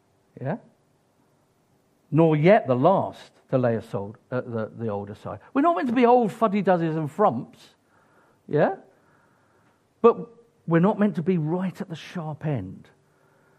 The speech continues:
particularly where androgyny happens, particularly where it's the challenge of the changeover from men to women's clothes. In ten years' time, we can wear that stuff, perhaps.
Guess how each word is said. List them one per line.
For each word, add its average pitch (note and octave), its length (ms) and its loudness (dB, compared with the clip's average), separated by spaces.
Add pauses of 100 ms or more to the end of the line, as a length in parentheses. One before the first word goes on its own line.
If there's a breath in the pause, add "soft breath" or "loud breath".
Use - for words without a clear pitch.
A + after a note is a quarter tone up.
(400)
particularly D3+ 720 -6
where C#3+ 220 2
androgyny B2+ 600 -4
happens, G2+ 440 -10
particularly D#3 640 -6
where C#3 340 0 (140 loud breath)
it's - 180 -8
the C#3 120 -8
challenge C3 600 -4
of A#2 180 -6 (160 soft breath)
the B2 80 -8
changeover B2 760 -2
from A#2 240 -8
men A#2 280 -4
to A#2 120 -14
women's A2+ 340 -8
clothes. - 480 -8 (280 loud breath)
In G3 140 2
ten B3+ 240 2
years' D3+ 200 0
time, C#4+ 420 -4
we C3 140 -2
can A#2 160 -10
wear G#2 160 -6
that G2+ 160 -10
stuff, - 340 -10
perhaps. F3+ 360 -10